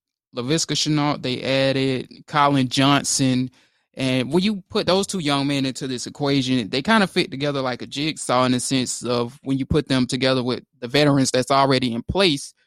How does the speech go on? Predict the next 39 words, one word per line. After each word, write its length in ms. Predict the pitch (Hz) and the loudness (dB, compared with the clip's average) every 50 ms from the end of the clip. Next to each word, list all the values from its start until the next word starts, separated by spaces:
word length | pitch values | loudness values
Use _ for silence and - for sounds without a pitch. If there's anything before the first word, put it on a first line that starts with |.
| _ _ _ _ _ - | _ _ _ _ _ -2
they 80 | 190 | 0
can 160 | 190 240 202 208 | 2 4 4 4
make 260 | 214 208 185 - - - | 4 4 2 0 -6 -14
for 300 | - - 180 180 180 165 | -4 0 2 4 4 4
a 260 | 143 165 165 165 160 147 | 4 4 2 2 2 0
very, 380 | 127 139 160 175 165 160 156 139 | 0 0 2 2 2 0 -2 -2
very 360 | 127 143 156 160 151 139 135 | -2 -2 -2 0 0 -2 -2
dangerous 560 | 127 147 156 160 156 135 139 135 131 - - | 0 0 2 2 2 2 0 0 0 -2 -6
receiving 480 | 120 - - - 214 226 165 127 104 - | -8 -6 -4 0 0 0 2 0 -2 -4
core. 340 | - - 101 87 82 - _ _ _ _ _ _ _ _ _ _ | -8 -10 -10 -12 -12 -14 _ _ _ _ _ _ _ _ _ _
Now, 500 | 127 139 135 131 123 123 123 123 117 - - _ _ _ _ _ _ _ _ _ _ _ _ _ _ _ _ _ _ _ _ _ _ _ _ | -2 0 0 2 2 2 0 0 -2 -4 -8 _ _ _ _ _ _ _ _ _ _ _ _ _ _ _ _ _ _ _ _ _ _ _ _
you 160 | - 156 151 | -10 -6 -4
know, 100 | 147 147 | -4 -4
Laviska 480 | 147 147 143 135 165 196 208 - 190 185 | -4 -6 -2 0 0 0 2 2 0 0
is 200 | 185 151 160 151 | 0 0 -2 -6
your 60 | 165 143 | -4 0
guy 180 | 170 165 170 | 0 2 2
that 120 | 151 151 143 | 2 0 -2
could 140 | 151 143 | -2 -2
do 80 | 147 151 | -2 0
your 140 | 160 160 156 | 0 0 0
dirty 300 | 139 147 147 156 147 139 | 0 -2 -2 -2 -2 -2
work, 380 | 131 139 139 147 135 - - _ _ _ _ _ _ _ - | -2 -2 -4 -4 -6 -8 -16 _ _ _ _ _ _ _ -4
uh, 100 | 123 131 | -2 0
that 180 | 131 131 123 - | 2 2 0 0
you 60 | 143 | -4
could 120 | 131 135 - | -6 -4 -2
pair 140 | 160 147 | 2 2
on 100 | 139 135 135 | 4 4 4
the 120 | 127 - | 2 2
outside 720 | - - - - - - - 147 139 139 135 131 135 135 - | 2 2 0 0 -2 -2 0 2 2 4 4 2 0 0 -4
alongside 1080 | 127 127 127 135 147 147 143 143 139 131 - - - 131 135 139 131 135 131 131 - 123 | -6 -6 -2 0 0 2 2 0 0 -2 -4 -4 -2 0 2 2 2 0 0 -2 -4 -4
D 100 | 135 131 | -4 -4
J 160 | 131 127 131 | -4 -4 -4
Chark. 360 | 123 - - 143 131 135 - | -4 -4 -2 0 0 0 0
Now, 220 | - 147 143 135 123 | 0 2 2 2 2
I, 220 | 127 143 139 - - | 2 0 0 -2 -2
I 120 | - 147 | -2 -2
do 460 | 139 131 147 170 180 170 165 156 147 | -2 0 2 2 2 2 2 0 -2